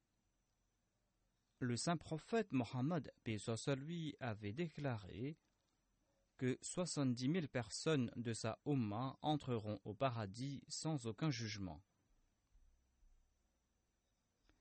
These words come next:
C'est-à-dire que leur statut spirituel sera éminent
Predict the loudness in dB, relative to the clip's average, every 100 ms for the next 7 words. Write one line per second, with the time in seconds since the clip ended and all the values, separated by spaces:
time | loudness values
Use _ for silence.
0 | _ _ _ -4 0 2 2 2 2 2
1 | 0 2 4 4 0 0 0 0 -8 -4
2 | -4 -4 0 0 0 -2 -2 -2 0 4
3 | 4 2 0